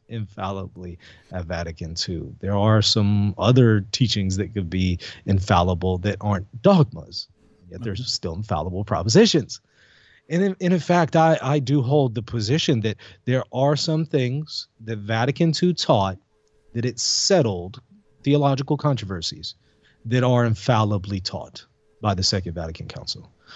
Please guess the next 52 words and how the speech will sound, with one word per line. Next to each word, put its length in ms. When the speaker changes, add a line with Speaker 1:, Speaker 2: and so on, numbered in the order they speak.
Speaker 1:
Um, 480
we 120
could 160
go 180
into 180
details 480
on 100
what 140
those 240
are, 320
maybe 400
if 160
you 60
would 120
like, 380
but 160
I 140
do 180
wanna 240
throw 300
it 80
out 220
there 120
because 360
a 60
lot 220
of 60
people 240
think, 240
"Well, 100
hey, 140
look, 260
there's 160
nothing 260
infallible 520
here, 220
right? 260
So 100
I 60
could 100
just 220
m-, 180
dismiss 400
it." 140
No, 400
there 120
are 140
some 200
things 240
that 100
are 60
infallible, 680